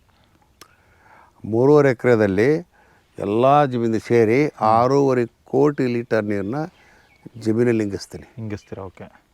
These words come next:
Speaker 1: ಇನ್ನೊಂದು ಎರಡು ಕೋಟಿ, ಮೂರು ಕೋಟಿ ಇಲ್ಲೆಲ್ಲ ಬೇರೆ ಕಡೆ ಎಲ್ಲ ಇಂಗಿಸ್ತೀನಿ.
Speaker 2: ಓಕೆ.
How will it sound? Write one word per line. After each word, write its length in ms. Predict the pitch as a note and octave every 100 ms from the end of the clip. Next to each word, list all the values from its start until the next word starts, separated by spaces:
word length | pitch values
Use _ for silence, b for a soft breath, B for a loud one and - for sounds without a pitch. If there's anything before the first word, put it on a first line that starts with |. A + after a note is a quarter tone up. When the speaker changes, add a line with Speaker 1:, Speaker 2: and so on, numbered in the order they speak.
| b b b b b b _
Speaker 1:
ಇನ್ನೊಂದು 340 | B2+ C3 C3
ಎರಡು 180 | C3 B2
ಕೋಟಿ, 280 | - B2+ B2+
ಮೂರು 200 | C3 B2+
ಕೋಟಿ 260 | B2+ B2 A#2+
ಇಲ್ಲೆಲ್ಲ 280 | A#2+ A#2+
ಬೇರೆ 320 | A#2 A2+ A#2 A#2
ಕಡೆ 260 | - A#2+
ಎಲ್ಲ 480 | A#2 A#2+ C3 C3+ C#3
ಇಂಗಿಸ್ತೀನಿ. 840 | A2+ G2+ F2+ - - _ _ _ G#2
Speaker 2:
ಓಕೆ. 220 | -